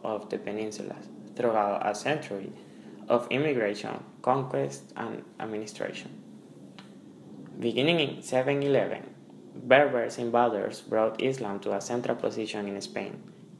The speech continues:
Eastern scholars of law and philosophy immigrated to the flourishing court. Poets developed new styles based in Arabic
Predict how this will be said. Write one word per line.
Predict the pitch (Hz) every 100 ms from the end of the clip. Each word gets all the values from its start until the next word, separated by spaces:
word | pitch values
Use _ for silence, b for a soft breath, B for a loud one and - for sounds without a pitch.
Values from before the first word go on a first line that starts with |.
| -
Eastern | 143 143 147 135
scholars | 135 - 117 107 107 -
of | 98 98
law | 117 110 - -
and | 110 104
philosophy | 101 113 139 - - - -
immigrated | - 131 127 101 98 98 101 -
to | 104
the | 101
flourishing | - 104 107 117 117
court. | - 104 - - - - - - - -
Poets | - 127 139 95 - - - - B B -
developed | 113 113 127 - - - -
new | 123 131
styles | 135 - 104 110 113 -
based | 110 110 117 -
in | 107
Arabic | 101 110 117 120 123